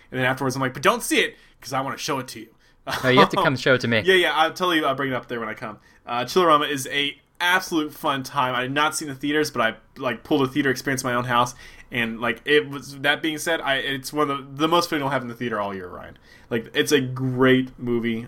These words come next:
Speaker 1: Um, hilarious.
Speaker 2: Other than Fright Night, of course.
Speaker 1: Everything, <laughs> yeah, other than Fright Night. Uh, everything about that movie, uh, works super well, uh, enough to give it a seven out of ten. And it's one of those
Speaker 2: That's
Speaker 1: that
Speaker 2: it.
Speaker 1: over the years, I'm sure it'll build up slowly to the point that I'm super embarrassed I gave it, like, a nine out of ten. Uh,
Speaker 2: Mm-hmm,
Speaker 1: but it's a
Speaker 2: mm-hmm.
Speaker 1: seven. I think it's well deserved. I think everyone will have a fun time with that.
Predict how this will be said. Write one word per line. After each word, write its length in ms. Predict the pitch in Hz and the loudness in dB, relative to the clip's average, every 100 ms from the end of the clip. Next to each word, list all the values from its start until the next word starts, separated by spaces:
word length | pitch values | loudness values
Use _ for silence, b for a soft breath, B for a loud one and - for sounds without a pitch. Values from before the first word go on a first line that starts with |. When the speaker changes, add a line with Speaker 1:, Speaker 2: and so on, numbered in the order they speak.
| - | -8
Speaker 1:
Um, 360 | 113 107 104 110 | -6 -4 -6 -6
hilarious. 540 | - 143 139 147 165 165 170 143 | -2 0 0 2 6 6 6 4
Speaker 2:
Other 60 | 127 | 0
than 60 | |
Fright 280 | 113 123 104 | 0 0 2
Night, 220 | 104 104 | -2 -6
of 80 | - | -8
course. 220 | - - | -10 -4
Speaker 1:
Everything, 420 | 147 151 143 135 135 - | 0 2 2 0 -2 -2
<laughs> 100 | - | 0
yeah, 220 | 139 135 | 0 2
other 120 | 165 | 0
than 100 | 139 | -2
Fright 140 | 117 104 | -6 -10
Night. 60 | B B B - | B B B -4
Uh, 120 | 143 | 0
everything 200 | 180 202 | 4 6
about 120 | 180 156 | 6 2
that 120 | 147 | 0
movie, 320 | 135 131 123 | 0 0 0
uh, 160 | 117 117 | -2 -2
works 240 | 127 - | -4 -4
super 380 | - 202 - 120 | -2 0 2 0
well, 320 | 104 101 101 | 2 2 0
uh, 180 | 123 107 | -2 -2
enough 220 | 131 143 | 0 0
to 80 | - | 0
give 80 | 135 | 0
it 60 | |
a 40 | 113 | 2
seven 480 | - 120 110 110 110 | 2 0 0 -4 -8
out 140 | 104 | -10
of 40 | 101 | -8
ten. 260 | 110 104 - B B | -10 -10 -16 B B
And 80 | |
it's 100 | 139 | -2
one 100 | 156 160 | 4 6
of 20 | |
those 140 | 143 | 6
Speaker 2:
That's 180 | 139 139 | 4 0
Speaker 1:
that 40 | 165 | 2
Speaker 2:
it. 20 | |
Speaker 1:
over 140 | 156 147 | 2 4
the 80 | 131 | 2
years, 260 | 127 117 | 2 0
I'm 200 | 113 113 | -2 -4
sure 220 | 117 - 123 | -2 2 4
it'll 120 | 113 | 2
build 240 | 117 120 | 2 2
up 120 | 113 - | 2 0
slowly 460 | - 117 120 117 | -2 0 2 2
to 120 | 117 123 | 2 -2
the 60 | |
point 200 | - 127 | 0 0
that 80 | 113 | 0
I'm 100 | 110 | 0
super 240 | - 127 | -2 0
embarrassed 320 | 117 110 110 110 | 0 0 0 0
I 60 | |
gave 140 | 110 110 | 0 0
it, 40 | |
like, 120 | 107 113 | -2 -6
a 40 | |
nine 320 | 101 101 107 | -4 -4 -4
out 160 | 107 107 | -4 -6
of 40 | |
ten. 280 | 120 117 123 b b b b b b | -6 -8 -10 b b b b b b
Uh, 40 | 131 | 4
Speaker 2:
Mm-hmm, 240 | 120 110 | 6 6
Speaker 1:
but 100 | 147 | 4
it's 140 | 165 123 | 4 2
a 20 | |
Speaker 2:
mm-hmm. 80 | 123 | 2
Speaker 1:
seven. 200 | 151 139 | 2 4
I 40 | |
think 100 | 147 | 2
it's 100 | 131 | 0
well 80 | 127 | -2
deserved. 240 | 113 110 110 | -4 -4 -2
I 40 | |
think 100 | 120 | -2
everyone 200 | 120 113 | -4 -4
will 60 | 107 | -8
have 120 | 101 | -10
a 40 | |
fun 180 | - 107 | -10 -12
time 140 | 110 98 | -10 -10
with 60 | |
that. 180 | 104 | -8